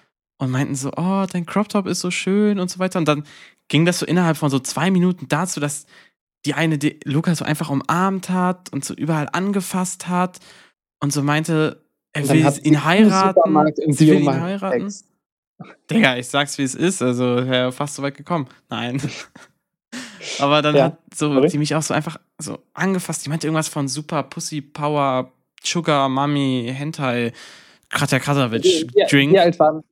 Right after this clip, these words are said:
Speaker 2: wie alt waren die?
Speaker 1: Boah, so fünfzehn?
Speaker 2: Das ist ja wirklich, also gut, du bist ein bisschen, was heißt bisschen, Bro, fünfzehn? Ich wär da w-, weggerannt.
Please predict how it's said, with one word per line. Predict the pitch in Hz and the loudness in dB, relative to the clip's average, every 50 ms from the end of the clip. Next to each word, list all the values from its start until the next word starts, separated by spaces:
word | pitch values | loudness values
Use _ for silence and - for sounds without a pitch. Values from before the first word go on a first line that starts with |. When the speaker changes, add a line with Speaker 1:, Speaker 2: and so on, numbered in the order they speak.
| _ _ _ _ | _ _ _ _
Speaker 2:
wie | - 165 | 0 0
alt | 165 160 156 | 0 2 0
waren | 160 165 180 | 0 -2 -2
die? | 196 196 - _ _ _ _ _ _ - | -4 -6 -10 _ _ _ _ _ _ -14
Speaker 1:
Boah, | - 147 143 | -10 -8 -6
so | 139 143 131 | -4 -4 -4
fünfzehn? | 127 123 - - 156 175 185 190 - - - - - 208 208 214 - _ _ _ _ _ _ _ _ _ _ _ _ _ _ _ _ _ _ _ _ _ _ _ _ _ _ _ _ _ _ _ _ _ _ _ _ _ _ _ _ _ _ - | -4 -6 -4 0 2 4 4 2 0 -4 -8 -4 -2 -2 -2 -2 -4 _ _ _ _ _ _ _ _ _ _ _ _ _ _ _ _ _ _ _ _ _ _ _ _ _ _ _ _ _ _ _ _ _ _ _ _ _ _ _ _ _ _ 0
Speaker 2:
Das | 185 190 190 | 0 0 0
ist | 214 208 - | -2 -6 -2
ja | - 151 143 143 139 139 143 143 - - | 0 0 0 0 -2 -4 -8 -8 -2 0
wirklich, | 202 220 214 208 214 208 208 - - - _ _ | 0 0 2 2 0 0 0 -2 -12 -16 _ _
also | - 160 156 151 165 165 160 - _ _ _ _ _ _ - - - _ _ - - - _ _ _ - | 2 2 4 4 4 2 2 -2 _ _ _ _ _ _ -18 -18 -18 _ _ -20 -20 -20 _ _ _ 0
gut, | - 196 196 - | 2 2 4 4
du | 180 | 4
bist | 175 175 175 - | 4 4 2 2
ein | 180 | 0
bisschen, | 165 160 - - 165 160 156 156 147 160 _ _ _ _ _ _ _ _ - | 0 0 0 0 2 2 2 2 -2 -4 _ _ _ _ _ _ _ _ -10
was | 151 143 - - 143 - - | -8 -6 -4 -4 -4 -2 -2
heißt | 147 - - | -4 -4 -4
bisschen, | - 151 - - 151 143 - _ _ _ _ _ _ | -8 -8 -4 -4 -4 -4 -6 _ _ _ _ _ _
Bro, | - - 135 160 202 190 | -8 -2 2 2 2 2
fünfzehn? | - - - - - - 190 202 196 - - - - - _ - - - - 156 190 233 269 | 0 -4 -10 -10 -4 -4 -4 -4 -4 -10 -20 -20 -20 -20 _ -18 -6 0 2 4 4 4 4
Ich | 247 - - | 2 0 0
wär | 165 156 | 0 2
da | 160 156 143 131 | 4 4 2 2
w-, | 143 147 151 - - - | -2 -6 -8 -8 -8 -8
weggerannt. | 151 143 156 202 - - 320 294 226 143 - 127 123 139 135 135 131 127 - - - | -4 0 2 2 2 4 4 4 4 2 2 0 0 0 0 0 -2 -4 -6 -10 -16